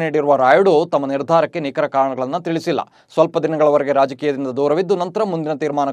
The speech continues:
ಕೈಗೊಳ್ಳುವುದಾಗಿ ಹೇಳಿದ್ದಾರೆ. ಕಾಂತಾರ ಸಕ್ಸಸ್ ನಂತರ ಈಗ ಕಾಂತಾರ ಒನ್ ಪ್ರೀಕ್ವೆಲ್‌ಗೆ ತಯಾರಿ ನಡೆಸಿರುವಂತಹ ರಿಷಬ್ ಶೆಟ್ಟಿಗೆ ದೈವ ಅಭಯ ನೀಡಿದೆ. ಮಂಗಳೂರಿನ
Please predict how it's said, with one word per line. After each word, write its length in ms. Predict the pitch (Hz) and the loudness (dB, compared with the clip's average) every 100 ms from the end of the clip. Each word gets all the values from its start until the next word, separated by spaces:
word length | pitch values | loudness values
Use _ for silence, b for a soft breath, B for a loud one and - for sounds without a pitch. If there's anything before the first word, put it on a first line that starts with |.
| 143 | -2
ಕೈಗೊಳ್ಳುವುದಾಗಿ 520 | 139 139 120 123 165 180 | -2 -2 -2 -4 -4 -6
ಹೇಳಿದ್ದಾರೆ. 400 | 123 92 87 - _ _ _ | -6 -10 -16 -18 _ _ _
ಕಾಂತಾರ 520 | 202 262 262 269 247 | 6 8 8 10 8
ಸಕ್ಸಸ್ 440 | 202 226 226 220 | 8 4 4 0
ನಂತರ 220 | 208 196 202 | 2 2 2
ಈಗ 200 | 190 180 | 4 4
ಕಾಂತಾರ 500 | 165 175 180 196 185 | 6 6 10 10 10
ಒನ್ 380 | 175 180 208 | 8 6 2
ಪ್ರೀಕ್ವೆಲ್‌ಗೆ 600 | - 196 185 180 175 170 170 | 2 2 4 4 4 4 2
ತಯಾರಿ 340 | 160 170 170 | 6 6 6
ನಡೆಸಿರುವಂತಹ 640 | 165 160 170 156 151 156 147 | 2 -4 -2 -2 0 2 2
ರಿಷಬ್ 360 | 147 180 - | 2 -2 -4
ಶೆಟ್ಟಿಗೆ 500 | - 147 156 180 160 | -4 -4 -2 -2 2
ದೈವ 260 | 143 165 151 | 2 4 4
ಅಭಯ 340 | 123 123 147 | 4 2 0
ನೀಡಿದೆ. 300 | 147 139 131 | 0 0 0
ಮಂಗಳೂರಿನ 520 | 156 135 139 143 135 | 0 0 2 2 2